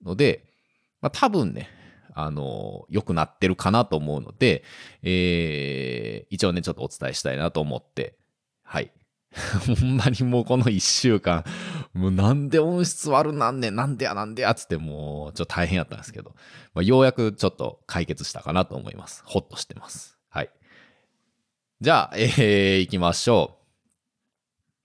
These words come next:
う。鍋友ネーム、匿名さんですかね。はい。え、渡辺夫婦さん、こんにちは。いつもラジオ楽しませていただいています。早速にはなりますが、相談させてください。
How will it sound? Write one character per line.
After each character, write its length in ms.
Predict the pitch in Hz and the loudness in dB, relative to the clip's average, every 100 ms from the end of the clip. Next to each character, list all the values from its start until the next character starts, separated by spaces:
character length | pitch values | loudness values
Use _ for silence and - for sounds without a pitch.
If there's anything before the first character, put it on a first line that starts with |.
| _ _ _ _ _ 107 | _ _ _ _ _ -8
う。 40 | |
鍋 300 | 110 120 135 | -2 2 2
友 320 | 135 127 123 | 2 0 2
ネ 120 | 120 | 2
ー 20 | 95 | 2
ム、 60 | |
匿 240 | 120 - 151 | 0 -2 0
名 180 | 143 | 2
さ 240 | 139 135 127 | 2 2 0
ん 60 | 120 | 0
で 80 | |
す 100 | - | -4
か 80 | - | -2
ね。 200 | 113 131 - - _ _ _ _ | 0 0 -2 -20 _ _ _ _
は 180 | - 85 | -2 -2
い。 100 | - _ _ _ _ _ _ _ _ _ _ _ _ _ _ _ _ _ - | -2 _ _ _ _ _ _ _ _ _ _ _ _ _ _ _ _ _ -2
え、 80 | |
渡 140 | 113 160 | 2 4
辺 140 | 156 | 6
夫 60 | 143 | 4
婦 20 | |
さ 160 | 95 85 | 2 -2
ん、 40 | |
こ 140 | 73 80 | -2 -4
ん 20 | |
に 80 | 71 | 0
ち 120 | 113 | 4
は。 220 | 143 - - | 4 2 -10
い 60 | |
つ 100 | - | -8
も 140 | 90 85 | -2 2
ラ 100 | 95 | 2
ジ 100 | 87 | 2
オ 80 | |
楽 220 | - 98 92 | 0 0 0
し 100 | 95 | 2
ま 120 | 90 | 0
せ 80 | - | 0
て 80 | |
い 40 | 92 | 0
た 60 | |
だ 100 | 92 | 2
い 60 | 92 | 2
て 100 | - | 2
い 40 | |
ま 140 | 110 123 | 2 2
す。 240 | - - - | 0 -8 -6
早 220 | - 147 | 0 0
速 320 | - 151 156 | 0 -2 0
に 40 | |
は 60 | 139 | 2
な 100 | 110 | 2
り 80 | 117 | 4
ま 120 | 113 | 2
す 140 | - | 2
が、 120 | 135 135 | 2 4
相 180 | 98 | 4
談 140 | 92 85 | 4 2
さ 140 | 87 | -2
せ 60 | - | -4
て 60 | |
く 80 | 80 | -6
だ 120 | 73 | -6
さ 240 | - - | -4 2
い。 100 | 117 | 2